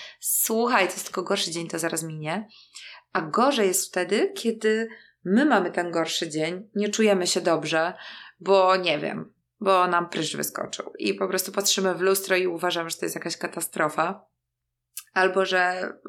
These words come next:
no nie wiem, jesteśmy w jakiejś, y, fazie cyklu, <laughs> która nam nie odpowiada.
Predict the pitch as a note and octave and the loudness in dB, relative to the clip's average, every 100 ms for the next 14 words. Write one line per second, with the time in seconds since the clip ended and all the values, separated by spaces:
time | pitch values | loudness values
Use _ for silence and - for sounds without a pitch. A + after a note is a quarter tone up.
0 | - G#3+ G#3 G3 F3 F3+ F#3+ - G3+ G3+ | -8 -4 -2 0 0 -2 -4 -4 -4 -2
1 | F#3+ G3 G3+ G3 - - - - - - | -2 -2 -2 0 -2 -6 -12 -12 -8 0
2 | G#3+ G#3 G3+ G3+ G3+ B3 G#3+ G#3+ G#3+ A3+ | 2 4 4 2 2 2 4 2 0 -2
3 | A#3+ G#3+ G#3 D#4+ B3 C#4+ D4+ C4 A#3+ A#3 | 2 0 2 2 6 6 4 4 2 0
4 | - A3 G3+ G3 F3+ F3+ G3 | -2 -2 2 2 2 0 0